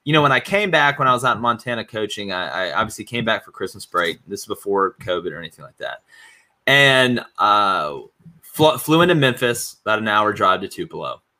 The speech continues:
And, you know, me and my brother were driving. Uh, he was gonna take me up to the airport, uh, you know, drop me off, whatever. And so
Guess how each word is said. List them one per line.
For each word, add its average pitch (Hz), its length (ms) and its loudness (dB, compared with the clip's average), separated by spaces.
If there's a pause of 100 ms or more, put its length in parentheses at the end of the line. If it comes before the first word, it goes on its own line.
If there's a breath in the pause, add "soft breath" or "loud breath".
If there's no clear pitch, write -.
(100)
And, 117 680 2 (200)
you 110 80 -10
know, 107 100 -2
me 120 100 -2
and 127 60 0
my 123 100 4
brother 117 300 2
were 110 80 -2
driving. 110 540 0
Uh, 101 180 -2
he 104 60 -4
was 104 100 -10
gonna 107 120 -12
take 113 180 -8
me 113 80 -8
up 104 100 -10
to 107 60 -16
the 101 120 -8
airport, 104 600 -2 (560)
uh, 92 600 4 (340)
you 95 100 -14
know, 90 120 -8
drop 101 240 2
me 101 80 -2
off, 92 200 -2
whatever. 117 460 2 (160)
And 139 300 0
so 151 580 6